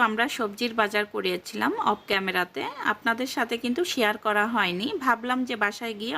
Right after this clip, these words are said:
অবশ্যই আপনাদের সাথে শেয়ার করব। তো এইদিকে কিন্তু আমি লাউ এবং ধনেপাতা আর হচ্ছে সিম কিনে নিয়ে এসেছি। তো এইগুলোই আমাদের প্রতিদিনের সবজি, মানে দুই পদের সবজি আমি নিয়ে আসি। টাটকা টাটকা ফ্রেশ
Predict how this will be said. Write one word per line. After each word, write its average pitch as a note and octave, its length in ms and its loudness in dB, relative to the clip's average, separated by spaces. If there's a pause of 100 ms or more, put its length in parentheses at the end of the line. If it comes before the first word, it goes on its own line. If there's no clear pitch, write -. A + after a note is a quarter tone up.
(100)
অবশ্যই A#3+ 440 -2
আপনাদের G3+ 420 0
সাথে G#3+ 180 -2 (100)
শেয়ার G#3 240 2 (100)
করব। E3+ 220 0 (600)
তো C#4+ 160 -2
এইদিকে D4+ 280 4 (100)
কিন্তু D4 240 4
আমি B3+ 120 6 (100)
লাউ A#3 180 4 (220)
এবং G#3+ 160 -4 (140)
ধনেপাতা A3+ 540 -4 (300)
আর G3 80 2 (100)
হচ্ছে A3+ 380 -6 (540)
সিম C4 180 4 (100)
কিনে A#3 260 4
নিয়ে F#3+ 220 6
এসেছি। G3 360 -2 (480)
তো C4 60 2 (240)
এইগুলোই C#4+ 440 2 (300)
আমাদের A3+ 380 0 (360)
প্রতিদিনের B3 580 0
সবজি, A3+ 320 -2 (180)
মানে G#3 220 2 (440)
দুই B3+ 200 2
পদের B3 280 0
সবজি G#3+ 360 -2
আমি G#3+ 200 0
নিয়ে G3+ 160 2 (100)
আসি। G#3 160 -6 (120)
টাটকা - 340 -4
টাটকা F#3+ 240 0 (120)
ফ্রেশ A#3+ 220 0